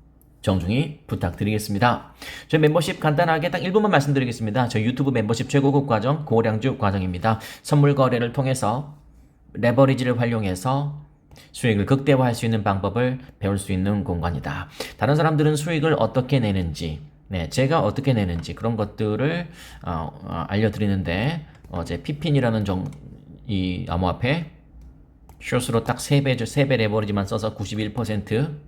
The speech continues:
당겼고요. 수익 금액은 한 이백사십만 원 정도. 이제 일반 이렇게 여러분 이 연구 안 하시는 일반인들은, 일반 투자자분들은 알 수 없겠지만, 네, 이런 것들은, 네,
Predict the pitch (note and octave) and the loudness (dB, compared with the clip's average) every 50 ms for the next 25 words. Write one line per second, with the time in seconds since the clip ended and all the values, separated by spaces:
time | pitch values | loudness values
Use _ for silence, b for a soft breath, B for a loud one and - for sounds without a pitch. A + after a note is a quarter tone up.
0 | - - - - - _ _ - - - - - G2+ G#2 G#2+ G#2 G#2 G2+ - A2 | -20 -20 -20 -20 -20 _ _ -20 -20 -18 -12 -6 -4 -2 0 0 0 0 0 0
1 | A#2+ C3+ B2 - A#2 G#2+ - G2 G2 G2+ G2 G#2 A#2 A#2 G2 G#2 G2 F#2+ F#2+ G2+ | 0 0 0 0 -4 -4 -2 -2 -2 0 0 0 0 0 0 0 0 0 0 -2
2 | F2+ F2 G2 F#2 - G2 F2 F2 E2+ E2 D#2 E2+ E2 E2+ E2+ A2 C3+ E3 F#3 - | -2 -2 -2 -2 -2 -2 -4 -2 -4 -4 -4 -6 -6 -4 -2 -2 0 -2 -2 -4
3 | - - - - _ - - - - - - - - - G#2 G#2 G#2 A2+ A#2+ A#2 | -10 -18 -20 -20 _ -20 -20 -20 -20 -20 -20 -16 -8 -4 -2 0 2 2 2 4
4 | C3+ D3 D3 C#3 C3+ C3 B2+ B2+ B2 A#2 - - A2+ A2 - B2 A2+ G#2+ G#2 G2+ | 4 6 6 6 4 4 2 2 0 -2 -4 -6 -6 -4 -2 0 0 0 0 -2
5 | F2+ - - - - _ - - G#2+ G#2 A2+ A2+ G#2+ - - - C#2 - - - | -4 -6 -10 -16 -20 _ -4 -2 0 0 0 0 -2 -4 -8 -16 -18 -16 -12 -8
6 | A2 G2+ F#2+ G2 G2 - A#2 A2 B2 A2+ G#2+ G#2 A2 A2 A2 G#2+ A#2 A2 G#2+ G2+ | -4 -2 -2 -2 0 2 2 2 4 4 4 4 4 2 2 2 2 0 2 2
7 | G2 G2+ G#2 A#2 A#2 G#2 G2+ G2+ G2 G#2 G2+ G2+ G#2 G#2 G2+ B2 B2+ B2+ G#2+ G#2 | 2 2 2 2 2 2 0 0 0 0 0 2 0 0 2 2 2 0 0 -2
8 | B B B B B B B B B - G3 - A#2+ A#2 C#3 C3+ C3+ B2 A#2 G2+ | B B B B B B B B B -2 0 0 2 2 4 4 4 4 4 2
9 | G2+ G2+ A2+ A#2+ A2+ F#2+ F#2 F#2 - A2 F#2+ - G#2+ G#2 - A2 G#2 A2 A2 G2+ | 2 0 2 2 2 0 0 0 0 -2 -2 -2 -2 -2 -2 0 0 2 2 2
10 | F#2+ F#2+ F#2+ G#2 G#2+ A2+ G#2 G#2 G2 - G#2 G2+ G2+ A2+ C3 C#3+ D3 D3 D3 - | 2 0 0 0 0 0 0 -2 -2 0 0 2 2 2 2 2 2 2 0 -2
11 | E2 E2 D#2+ D#2 D#2 | -4 -6 -6 -6 -8